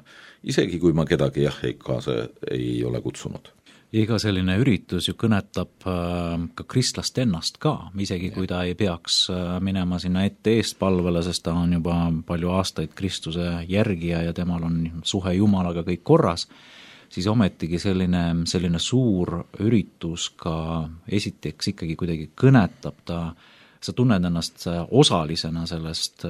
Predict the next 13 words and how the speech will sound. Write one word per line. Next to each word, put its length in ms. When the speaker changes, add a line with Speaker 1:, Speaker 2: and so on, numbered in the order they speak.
Speaker 2:
suuremast 560
Kristuse 540
ihust, 560
mis 240
meie 460
kodumaa 360
territooriumil 800
on, 160
ja 80
see 160
innustab 560
ka 80
inimesi 800